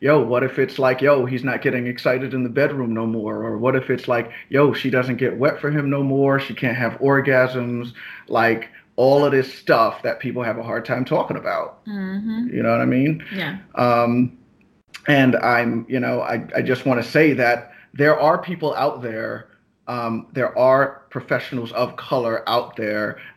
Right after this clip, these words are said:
Speaker 1: that really do tackle these issues and help couples that are dealing with these issues. And, um, for our listeners, <laughs> if you're wondering where those people are, we actually have one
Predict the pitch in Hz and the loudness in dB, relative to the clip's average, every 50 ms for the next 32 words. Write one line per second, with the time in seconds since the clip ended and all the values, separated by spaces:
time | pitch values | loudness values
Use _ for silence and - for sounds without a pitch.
0 | - 87 - 120 117 - - 101 107 120 131 123 117 120 117 110 113 117 113 113 | -8 -2 0 0 0 0 -4 -6 -2 0 0 0 0 -2 -4 -6 -6 -6 -6 -6
1 | 113 - - 107 104 - 117 117 113 110 104 92 - 110 104 - - 113 107 117 | -6 -4 -4 -4 -4 -4 -6 -6 -6 -6 -8 -6 -6 -6 -6 -4 -4 -6 -4 -4
2 | 113 113 - 123 117 - - - - 143 135 - 131 120 120 117 113 - - - | -6 -4 -4 -4 -4 -4 -4 -2 -2 0 0 0 -4 -6 -4 -6 -6 -10 -12 -20
3 | - - - 127 123 117 110 104 98 117 120 110 104 110 107 107 107 101 - 110 | -18 -8 -2 0 2 2 2 0 -2 -2 -4 -4 -2 -2 -4 -4 -6 -6 -6 -6
4 | 107 98 - - - 107 98 - - 107 107 104 104 101 - - - - - - | -6 -6 -6 -6 -6 -6 -6 -4 -6 -4 -4 -4 -4 -6 -10 -12 -18 -16 -16 -16
5 | - - - _ - - 117 120 117 117 117 117 117 117 117 117 113 - - - | -18 -20 -20 _ -4 -2 0 2 2 2 2 2 2 2 0 0 -2 -2 -6 -6
6 | - 117 117 117 113 110 113 113 110 - - - 127 127 107 120 127 120 120 127 | -2 0 0 0 0 0 0 -2 -2 -2 0 2 4 4 6 6 4 4 4 2
7 | 147 156 - - 135 123 120 117 117 117 113 - - - - - _ _ _ - | 2 2 0 -2 -4 -2 0 0 -2 -2 -4 -6 -12 -20 -20 -20 _ _ _ -2
8 | 135 135 - 508 - 214 170 143 - 147 147 147 131 113 117 147 165 180 156 151 | -2 -2 0 0 2 2 2 0 0 -2 -4 -4 -4 -4 -4 -2 0 0 0 -2
9 | 143 139 135 131 120 135 143 147 139 139 131 127 - - 139 139 - 110 107 131 | -4 -4 -6 -6 -4 -2 -2 -2 -2 -4 -6 -8 -6 -6 -8 -8 -8 -6 -2 0
10 | 160 156 117 104 104 107 104 - - - - 147 160 160 156 147 160 170 170 - | 0 2 2 0 -2 -4 -4 -8 -14 -8 -2 -2 -2 0 2 2 2 2 0 -4
11 | - 165 156 139 135 151 135 131 131 120 120 135 143 135 127 127 123 123 | -8 -6 -6 -4 -4 -4 -4 -4 -6 -6 -6 -4 -4 -4 -4 -4 -6 -10